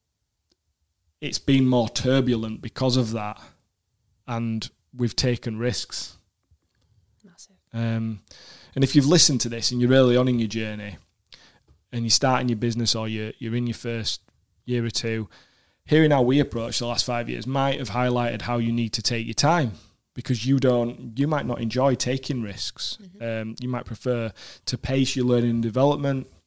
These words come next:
Speaker 1: And there are certainly times where you wish we'd taken, we hadn't taken so much on.
Speaker 2: Yeah.
Speaker 1: Um, and it would have, it would have worked better had we not taken so much on. Um, but,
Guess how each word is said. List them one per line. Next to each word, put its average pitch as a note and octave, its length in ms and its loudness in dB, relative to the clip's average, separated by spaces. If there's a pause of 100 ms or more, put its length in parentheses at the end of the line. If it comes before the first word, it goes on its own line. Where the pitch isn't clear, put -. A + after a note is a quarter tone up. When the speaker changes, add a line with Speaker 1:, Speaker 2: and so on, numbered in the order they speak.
(800)
Speaker 1:
And B2+ 100 0
there C3 60 4
are - 20 4
certainly D#3+ 300 4
times B2 260 2
where A#2 100 4
you C3+ 140 6
wish A#2+ 180 0
we'd A#2 200 -6 (200)
taken, B2 540 -2 (480)
we C3+ 100 4
hadn't B2 220 2
taken B2+ 380 0
so A#2+ 180 0
much A#2 220 -2
on. B2 300 4 (180)
Speaker 2:
Yeah. F#3+ 140 -16 (500)
Speaker 1:
Um, A#2 440 -6
and A#2+ 160 -6
it B2+ 160 -8
would B2 120 2
have, G#2+ 100 -2 (340)
it B2 80 -20
would C3+ 120 -2
have A#2 100 -2
worked A#2 260 -4
better C3 240 -2
had A2 280 -6
we A2+ 100 -6
not A#2+ 300 -4
taken A2 320 -8
so A#2 200 -4
much A2+ 240 -10
on. A2 240 -12 (800)
Um, A2+ 440 -8 (160)
but, - 140 -14